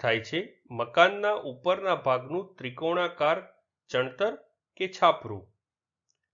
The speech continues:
આને આપણે વાક્યમાં પ્રયોગ કરીને સમજીએ. Old buildings in the countryside have a gable.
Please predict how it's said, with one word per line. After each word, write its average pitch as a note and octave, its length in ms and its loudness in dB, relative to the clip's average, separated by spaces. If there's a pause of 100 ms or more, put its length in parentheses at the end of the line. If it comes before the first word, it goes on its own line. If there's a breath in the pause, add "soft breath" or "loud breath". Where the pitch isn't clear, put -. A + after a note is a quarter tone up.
(120)
આને C3+ 260 0
આપણે F3 300 -2
વાક્યમાં D#3 560 -2
પ્રયોગ C#3 340 -2
કરીને C3 360 -4
સમજીએ. G2+ 680 -8 (760)
Old G3 320 4
buildings E3+ 500 -2 (180)
in C#3 120 -6
the - 100 0
countryside D3 760 -2 (140)
have C3 160 -2
a C#3+ 120 -4
gable. A#2+ 460 -2